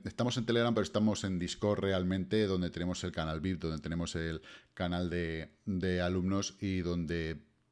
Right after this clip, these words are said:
deberías estar, en el Discord. Porque hay,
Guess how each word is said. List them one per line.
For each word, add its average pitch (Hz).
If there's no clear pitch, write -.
deberías 95
estar, -
en 82
el 80
Discord. 80
Porque 92
hay, 117